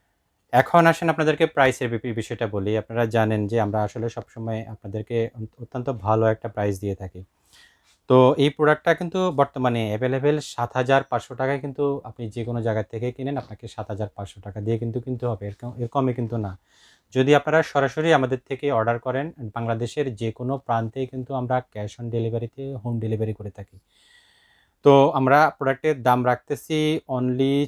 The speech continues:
ছয় হাজার চারশো টাকা। ভিউয়ার্স, আমরা এমনিই কিন্তু আমরা, আহ, ছয় হাজার পাঁচশো হোলসেল বিক্রি করি, আমরা আপনাদের জন্য রাখতেছি বর্তমানে only ছয় হাজার চারশো টাকা। আর যদি কেউ আমাদের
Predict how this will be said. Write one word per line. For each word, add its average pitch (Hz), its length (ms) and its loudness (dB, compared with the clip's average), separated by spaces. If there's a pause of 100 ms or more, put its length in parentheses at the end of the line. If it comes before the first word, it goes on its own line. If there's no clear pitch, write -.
ছয় 131 280 0
হাজার 131 500 4 (140)
চারশো - 320 -2
টাকা। - 280 -14 (720)
ভিউয়ার্স, 135 400 4
আমরা 131 240 4 (880)
এমনিই 123 340 -2
কিন্তু 165 200 -4
আমরা, 156 220 6 (120)
আহ, 113 480 -4 (100)
ছয় 120 220 -2
হাজার 127 260 -2
পাঁচশো - 360 -6
হোলসেল 120 280 -2
বিক্রি 120 240 -6
করি, 131 160 -2
আমরা 117 200 0
আপনাদের 120 280 -6
জন্য 127 180 -2
রাখতেছি 117 460 -4
বর্তমানে 131 460 -2 (160)
only 123 300 0 (120)
ছয় 120 280 -4
হাজার 131 240 0
চারশো 127 400 -4
টাকা। 98 240 -12 (920)
আর 113 220 8 (120)
যদি 143 260 2
কেউ 175 120 0
আমাদের 160 260 6